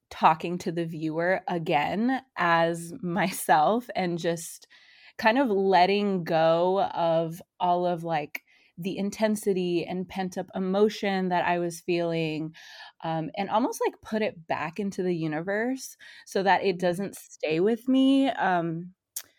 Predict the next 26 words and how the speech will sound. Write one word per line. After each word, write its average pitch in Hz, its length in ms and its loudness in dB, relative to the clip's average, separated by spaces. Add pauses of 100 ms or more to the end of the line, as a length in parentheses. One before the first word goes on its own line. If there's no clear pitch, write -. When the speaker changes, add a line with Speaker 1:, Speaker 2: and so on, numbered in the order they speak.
(180)
Speaker 1:
throughout 180 320 4
my 170 180 -6
day. 156 580 -4
It - 280 -4
has 175 420 -6 (260)
been 180 160 0
helping 180 420 -2
me, 175 180 -2
like, 156 360 -6 (500)
compartmentalize 170 1600 -4 (840)
everything. 170 960 -2
Um, 151 380 -6
and 202 140 0
it 214 140 -4
sounds 254 440 0
a 330 40 4
little, 196 400 2
like, 160 380 -2 (1040)
I 185 140 -10
don't 175 160 -8
know, 160 160 -8
kind 220 260 -4
of 190 140 -2
meta, 175 680 0
<laughs> - 560 -2
but 220 120 2